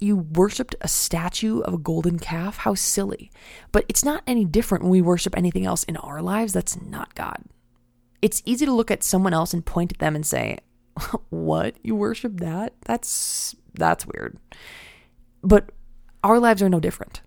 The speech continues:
It's so easy for us to judge something else and then not to evaluate our <laughs> own lives.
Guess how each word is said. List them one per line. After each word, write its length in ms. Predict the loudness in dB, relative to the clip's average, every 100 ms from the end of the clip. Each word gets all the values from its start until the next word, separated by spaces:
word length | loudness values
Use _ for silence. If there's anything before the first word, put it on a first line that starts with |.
| _
It's 140 | 0 2
so 300 | 6 6 6
easy 200 | 2 0
for 140 | 0
us 120 | 0
to 60 | 0
judge 300 | 0 0 0
something 300 | -2 -4 -6
else 340 | -6 -4 -8 -4
and 140 | 0 2
then 160 | 4
not 240 | 2 2 0
to 100 | -2
evaluate 400 | 0 0 -2 -2
our 80 | -2
<laughs> 40 |
own 180 | -2 -6
lives. 400 | -8 -10 -10